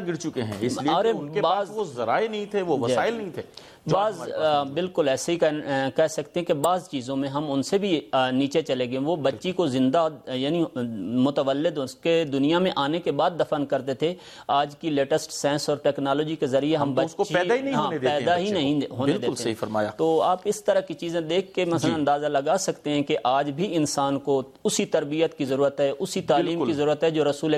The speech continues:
Speaker 2: گرامی اسلام نے اسلام سے پہلے، اے، یعنی اسلام لانے کے ابتدائی، ابتدائی اسلام
Speaker 1: بے
Speaker 2: میں
Speaker 1: شک،
Speaker 2: جو ہے
Speaker 1: بے شک۔
Speaker 2: لوگوں کو
Speaker 1: ان
Speaker 2: بتائی تھی۔
Speaker 1: تعلیمات کو ہمیں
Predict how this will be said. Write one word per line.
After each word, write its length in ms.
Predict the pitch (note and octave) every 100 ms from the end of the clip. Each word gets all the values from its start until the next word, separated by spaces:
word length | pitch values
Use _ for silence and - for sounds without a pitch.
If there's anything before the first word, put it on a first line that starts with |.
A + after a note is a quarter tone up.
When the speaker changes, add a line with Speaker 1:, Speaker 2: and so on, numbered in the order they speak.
| C#3+
Speaker 2:
گرامی 300 | C#3+ C#3+ D3
اسلام 380 | C#3 C#3 C#3 C#3+
نے 160 | E3+ G3+ - -
اسلام 520 | D#3 - D3 D3+ D#3+ D#3+
سے 160 | D#3+
پہلے، 520 | D3+ F3 E3 E3+ E3+
اے، 200 | E3+ D3+
یعنی 340 | C#3+ D3 D3 D3
اسلام 420 | D#3+ D3+ D3+ D#3
لانے 320 | C#3+ C#3+ D3+
کے 240 | D#3 E3 D#3 -
ابتدائی، 640 | D3 D3 D3 D3 D#3 F2 - -
ابتدائی 460 | D#3 E3 C#3+ D3+
اسلام 300 | D3 B2 C#3
Speaker 1:
بے 60 | C#3+
Speaker 2:
میں 100 | D3+
Speaker 1:
شک، 60 | C#3
Speaker 2:
جو 60 |
ہے 60 | C#3
Speaker 1:
بے 60 |
شک۔ 40 | C#3
Speaker 2:
لوگوں 260 | C3 C#3
کو 160 | C3+ F3+
Speaker 1:
ان 200 | A#3 B2+
Speaker 2:
بتائی 260 | C3 - -
تھی۔ 80 |
Speaker 1:
تعلیمات 460 | G3 D#3 E3 E3 E3
کو 100 | E3+
ہمیں 140 | E3+